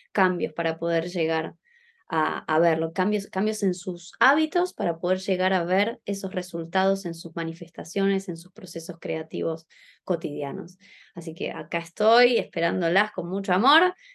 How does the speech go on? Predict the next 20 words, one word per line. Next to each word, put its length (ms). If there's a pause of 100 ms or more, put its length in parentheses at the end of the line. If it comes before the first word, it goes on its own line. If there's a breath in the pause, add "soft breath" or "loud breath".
(160 soft breath)
Gracias, 760
Esteban, 500
por 200
haberme 920
invitado. 760
Gracias, 440
Pareja 360
del 160
Alma. 520 (460 soft breath)
Este, 300
y 40
bueno, 360
estaremos, 800
estaremos 500
en 100
contacto 520
para, 380 (540)
para 180
más 180
charlas. 520